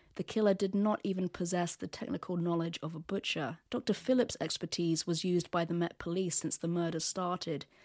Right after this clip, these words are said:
Even when Catherine Eddowes, whose death occurred in Mitre Square, which fell into the jurisdiction of the City of London Police, he was called to assist.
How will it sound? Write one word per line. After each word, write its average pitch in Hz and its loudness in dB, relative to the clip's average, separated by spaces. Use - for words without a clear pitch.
Even 226 4
when 190 4
Catherine 180 0
Eddowes, 175 4
whose 190 -2
death 220 2
occurred 180 0
in 170 0
Mitre 165 0
Square, 190 0
which - -4
fell 190 2
into 180 0
the 180 -2
jurisdiction 170 -2
of 165 -4
the 165 -6
City - 0
of 165 -2
London 185 0
Police, 156 0
he 220 0
was 220 2
called 165 -2
to 151 -4
assist. - 0